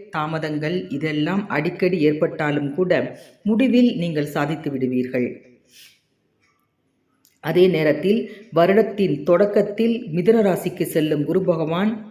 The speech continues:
கடக ராசிக்கு அதிசாரமாக சென்று அமர்வார். ஆண்டின் முடிவு வரை, அதாவது டிசம்பர் மாதம் பத்தொன்பதாம் தேதி வரை அவர் அங்கேயே இருக்கப் போகிறார். உச்சம் பெற்று பலம் பெறப் போகிறார்.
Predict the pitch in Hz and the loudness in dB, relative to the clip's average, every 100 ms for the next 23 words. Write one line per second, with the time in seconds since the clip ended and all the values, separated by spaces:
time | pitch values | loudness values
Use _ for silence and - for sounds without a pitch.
0 | - 196 220 277 226 165 - 147 190 190 | -6 -2 0 2 2 0 -2 -4 2 2
1 | - 151 190 196 175 170 170 175 208 202 | 2 -2 -2 0 0 0 0 0 -2 0
2 | 151 135 151 131 131 127 127 120 - - | -2 0 -2 -2 -2 -2 -4 -6 -12 -20
3 | _ _ _ - - - - - _ _ | _ _ _ -20 -20 -20 -20 -20 _ _
4 | 147 185 220 202 226 196 160 180 214 196 | 0 2 4 4 4 2 2 2 2 4
5 | 170 165 170 165 151 156 156 208 147 147 | 4 4 4 2 -2 0 2 4 4 2
6 | 208 208 175 160 143 170 214 202 147 220 | 4 4 2 2 2 2 2 0 0 2
7 | 226 220 190 170 151 156 151 147 143 170 | 4 4 4 2 0 0 2 2 4 4
8 | 190 143 143 135 147 165 160 190 - 165 | 4 4 2 0 0 0 4 4 2 0
9 | 143 131 131 131 120 - - 143 147 - | -2 -4 -2 -2 -4 -8 -10 -10 -4 0
10 | 220 208 190 - - 226 151 143 170 185 | 2 2 0 0 -2 -2 0 0 0 0
11 | 160 147 156 147 147 165 190 | 0 0 0 0 0 0 -2